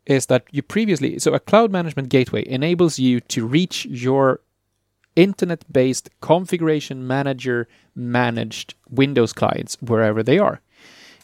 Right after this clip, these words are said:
You can basically do whatever you want over the internet. So run task sequences, install applications, get hardware inventory, do everything you like as if they were in your local network using Configuration Manager.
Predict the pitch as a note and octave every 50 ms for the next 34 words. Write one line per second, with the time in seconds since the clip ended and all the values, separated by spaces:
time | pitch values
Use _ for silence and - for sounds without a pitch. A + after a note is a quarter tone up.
0 | _ - C#3+ C#3+ F3+ F#3 - G3+ G3+ F3 E3 D#3+ D3 - D3+ C3 C#3+ C#3 C3 C3
1 | B2+ B2 A#2 A#2+ C3 C3+ B2+ - - E3 F3+ G3+ G3 G#3 F#3+ F3 - C#3 B2+ C3
2 | C3 B2+ A#2+ B2+ A2+ A#2 B2 B2 - - C3+ B2 A#2 B2 B2 D#3 F#3+ F#3 - A#2
3 | - - - A2+ A2+ A2+ A#2+ C3+ D3+ D#3+ D3+ - - D#3 D3 - - - - D3
4 | C#3 - C#3+ C#3 C3+ B2+ - C#3 C3 C3 B2 - - - B2 A#2+ - - C3+ C#3
5 | C#3+ D3 D3 - - C#3 B2 - C3+ C3 B2+ A#2+ - - B2+ B2 B2 B2 B2 A#2+
6 | - - - C#3+ C#3+ - C#3+ C#3+ C#3+ C3+ C3+ C3 C3 B2+ B2+ B2 B2 B2 - B2+
7 | B2 B2 B2 B2 A#2+ A#2 B2 B2+ B2+ - - D3+ D#3+ D#3 D#3 D3 C#3+ - - B2+
8 | B2 B2 B2 B2 B2 A#2+ A#2 A#2 A#2 - _ _ _ _ - C#3 D3+ E3+ E3+ E3
9 | - - - - C3 B2+ - - - D#3+ B2+ - - - A#2+ A#2 A2+ A2 A2+ A2+
10 | A2+ A2 A2 A2 _ _ _ _ _ _ _ _ _ _ _ - B2+ A#2+ A#2 A2+
11 | A2 A2+ A2+ - - B2 D#3+ G#3+ - - B2+ - - - - - _ _ _ _
12 | _ _ _ _ _ - C3+ B2 - B2+ A#2 - A#2+ A#2 A#2+ G#2+ A#2 A#2 A2 A#2
13 | A2+ A2+ - - - - E3+ -